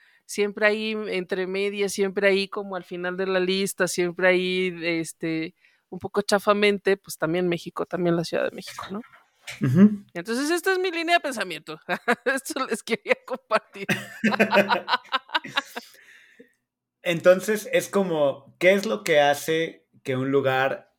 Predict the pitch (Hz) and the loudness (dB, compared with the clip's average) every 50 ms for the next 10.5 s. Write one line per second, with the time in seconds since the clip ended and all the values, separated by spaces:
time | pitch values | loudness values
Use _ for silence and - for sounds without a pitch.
0 | _ _ _ _ _ _ - - - 135 131 127 127 147 147 143 123 - 127 120 | _ _ _ _ _ _ -10 -2 2 2 2 2 4 2 2 2 2 0 0 2
1 | 113 113 117 117 113 117 117 117 - 113 101 - 98 - - 101 104 107 101 101 | 4 4 6 4 4 4 2 -2 -2 -8 -8 -8 -12 -8 -6 -4 -4 -4 -4 -4
2 | 98 95 92 90 92 _ _ - - _ _ - 107 117 - 175 _ _ _ - | -2 -2 -4 -6 -8 _ _ -20 -20 _ _ -8 -8 -6 -6 -8 _ _ _ -20
3 | - - - - - - - _ _ _ - - 127 117 117 117 117 117 117 117 | -20 -20 -18 -18 -20 -20 -20 _ _ _ 0 4 6 8 10 10 10 8 6 4
4 | 117 - - - _ _ _ _ _ _ _ _ _ _ _ _ _ _ _ _ | 4 2 0 -8 _ _ _ _ _ _ _ _ _ _ _ _ _ _ _ _
5 | _ _ _ _ _ _ - 359 - _ - 185 160 147 160 165 147 147 135 127 | _ _ _ _ _ _ -16 -16 -16 _ -2 0 4 6 6 8 8 8 6 6
6 | - - - - _ _ _ _ _ _ _ _ _ _ _ _ _ _ _ _ | 2 -6 -16 -20 _ _ _ _ _ _ _ _ _ _ _ _ _ _ _ _
7 | _ _ _ _ _ - - _ _ - - 165 175 165 - - 170 175 175 175 | _ _ _ _ _ -20 -20 _ _ -2 2 2 2 2 2 4 4 4 4 4
8 | 202 202 202 - 175 170 180 175 - 180 175 170 - 139 135 147 156 151 - 123 | 0 -4 -2 0 0 0 0 -2 -4 -8 -8 0 0 0 0 0 -4 -4 -4 -4
9 | 123 117 120 123 127 127 131 131 135 131 127 120 98 117 104 101 87 90 104 104 | -2 -2 -2 -2 -2 -2 -2 -2 0 0 0 0 -2 -6 -10 -10 -8 -8 -6 -2
10 | 110 117 117 113 104 87 78 - _ | -2 0 -2 -2 -4 -6 -8 -12 _